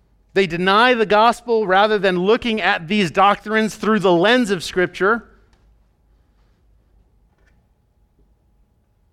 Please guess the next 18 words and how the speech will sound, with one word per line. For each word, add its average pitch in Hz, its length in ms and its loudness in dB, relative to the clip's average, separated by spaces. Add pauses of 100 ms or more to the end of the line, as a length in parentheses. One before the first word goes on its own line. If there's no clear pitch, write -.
(200)
And 208 140 -2
while 214 200 4
it 220 100 -2
might 262 220 2
not 247 180 0
be 226 120 -2
shown 240 300 -2
on 220 160 2
paper, 185 640 -2 (160)
in 202 160 -2
practice, 233 760 -2 (240)
they 220 240 2
embrace 220 680 -2 (560)
a 165 80 -4
different 208 440 -4
gospel. 185 640 -2 (1300)
They 208 160 2
embrace 202 640 -2